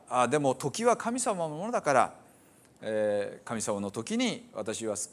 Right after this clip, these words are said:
を救ってくださるだろう」という悟りを得るんですけれども、それでも彼は何度も何度も、「助けてくれ、助けてくれ」と叫びました。でもその叫びは確かに届いた。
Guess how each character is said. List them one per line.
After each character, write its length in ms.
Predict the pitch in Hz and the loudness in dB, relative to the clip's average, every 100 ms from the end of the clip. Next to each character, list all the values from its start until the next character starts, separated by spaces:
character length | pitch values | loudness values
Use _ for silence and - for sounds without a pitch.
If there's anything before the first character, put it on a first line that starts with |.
| - | -8
を 160 | 101 | -6
救 200 | 98 - | -4 -6
っ 40 | 107 | -8
て 80 | 110 | -4
く 80 | |
だ 80 | 107 | -2
さ 100 | 110 | 2
る 60 | 110 | 2
だ 100 | 135 | 8
ろ 160 | 240 | 8
う」 40 | 247 | 8
と 80 | 196 | 4
い 100 | 170 | 2
う 80 | 147 | 2
悟 300 | - 143 185 | 0 0 2
り 60 | 160 | 2
を 200 | 120 - | 0 -2
得 160 | - 160 | -2 0
る 100 | 151 | 0
ん 60 | 90 | -4
で 100 | 78 | -10
す 100 | - | -14
け 80 | |
れ 80 | 73 | -16
ど 120 | 78 | -18
も、 260 | 82 85 76 - - - - | -20 -20 -20 -20 -20 -20 -4
そ 160 | 196 | 2
れ 60 | 226 | 4
で 80 | 254 | 4
も 140 | 226 | 2
彼 260 | - 180 170 | 4 4 6
は 320 | 156 165 143 | 8 8 8
何 220 | 127 131 | 2 -2
度 100 | 123 | -2
も 100 | 120 | -2
何 220 | 151 254 | 0 0
度 80 | 269 | 2
も、 340 | 220 147 - - - _ _ | 2 2 0 -12 -20 _ _
「助 280 | 117 - 113 | -6 -4 -4
け 40 | |
て 60 | 113 | -4
く 80 | 120 | -4
れ、 80 | |
助 280 | 127 143 - | -4 -6 -4
け 40 | 240 | -2
て 80 | |
く 60 | 233 | 0
れ」 80 | 202 | 0
と 80 | 165 | -2
叫 280 | 175 170 247 | -6 -6 -4
び 20 | |
ま 140 | 277 | -2
し 80 | - | 2
た。 200 | 151 101 - - - - - - | 2 2 -4 -18 -18 -18 -20 0
で 100 | 254 | 6
も 120 | 240 | 8
そ 160 | - 226 | 8 6
の 100 | 208 | 6
叫 320 | 196 208 226 | 4 4 4
び 100 | 214 | 4
は 100 | 165 | 4
確 280 | - 262 - | 6 4 4
か 100 | 190 | 0
に 120 | 147 | 2
届 300 | 160 214 247 | 6 10 10
い 60 | |
た。 260 | 170 135 | 8 6